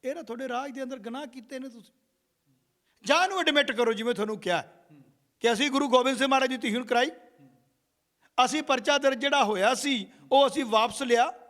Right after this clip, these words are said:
ਸਾਡੇ ਗੁਰੂ ਸਾਹਿਬਾਨਾਂ ਦੇ ਅੰਦਰ ਐਡਾ ਵੱਡਾ ਗੁਨਾਹ ਕੀਤਾ, ਬਾਣੀ ਦੀਆਂ ਤੁਕਾਂ ਪਲਟਾ ਦਿੱਤੀਆਂ ਗਈਆਂ, ਤੇ ਮਹਾਰਾਜ ਨੇ ਕਿਹਾ, "ਜਿੱਧਰ ਮੂੰਹ ਉੱਧਰ ਚਲੇ ਜਾਓ, ਮੇਰੇ ਮੱਥੇ ਨਾ ਲੱਗ।"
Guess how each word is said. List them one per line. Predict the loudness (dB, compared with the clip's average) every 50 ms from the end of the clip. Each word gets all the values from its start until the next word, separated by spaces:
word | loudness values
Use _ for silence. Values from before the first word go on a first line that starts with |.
| _ _ _ -20 _ _ _ _ _ _ _ _ _ _ _ _ _ _ _ _ _ _ _ _ _ _ _ _ _ _ _ _ _ _ _ _ _ _
ਸਾਡੇ | -14 -6 0 2 2 2 2 2 0 0 0
ਗੁਰੂ | -2 -4 -6 -4 -4 -2
ਸਾਹਿਬਾਨਾਂ | 0 0 2 2 2 0 0 0 -2 -2
ਦੇ | 0 0 0 0
ਅੰਦਰ | 0 -2 -2 2
ਐਡਾ | 2 2 2 2 -2 0 2 2 0 2
ਵੱਡਾ | 2 2 2 2 0
ਗੁਨਾਹ | 0 -2 -2 0 2 0 0
ਕੀਤਾ, | -2 -6 -12 -4 -2 -2 -2
ਬਾਣੀ | 0 0 -2 -2 -2 -4 -4
ਦੀਆਂ | -2 -2 -4
ਤੁਕਾਂ | -2 -4 -10 -4 -2 -4 -2
ਪਲਟਾ | -2 -2 -4 -2 0 0 0 0
ਦਿੱਤੀਆਂ | -2 -6 -12 -10 -10 -10 -10
ਗਈਆਂ, | -10 -12 -10 -10 -10 -10 -12 -14 -20 -20 _
ਤੇ | 0 0
ਮਹਾਰਾਜ | 4 4 4 4 4 4 0 0
ਨੇ | 0 -2 -2
ਕਿਹਾ, | 0 -2 -2
"ਜਿੱਧਰ | -2 -4 -4 -2 -2 -2
ਮੂੰਹ | -2 -2 -2 -2
ਉੱਧਰ | 0 -2 -2
ਚਲੇ | -2 -2 -2 -2 -2
ਜਾਓ, | -2 -4 -8 -10 -18 _ _ 0
ਮੇਰੇ | 2 2
ਮੱਥੇ | 2 0 -2 -4 -4 -2
ਨਾ | -2 -2
ਲੱਗ।" | -2 -2